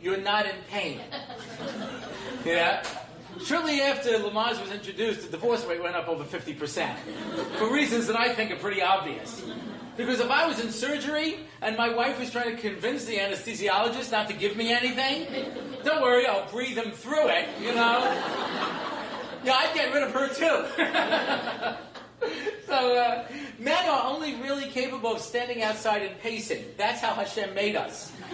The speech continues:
We really don't know how to handle these situations, you know? That's the old story they tell about this guy. His wife was in a fifteen-hour labor,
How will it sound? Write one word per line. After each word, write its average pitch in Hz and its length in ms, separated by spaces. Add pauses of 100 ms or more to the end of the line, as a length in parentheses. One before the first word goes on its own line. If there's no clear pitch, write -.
(120)
We 220 80
really 262 280
don't 254 220
know 247 80
how 220 160
to 220 80
handle 254 320
these - 180
situations, 147 800
you 180 120
know? 208 320 (560)
That's 175 220
the 185 120
old 196 200
story 233 320
they 175 200
tell 156 180
about 160 220
this 165 140
guy. 196 340
His 139 180
wife 185 300
was 147 180
in 143 140
a 139 120 (180)
fifteen-hour 185 720
labor, 156 420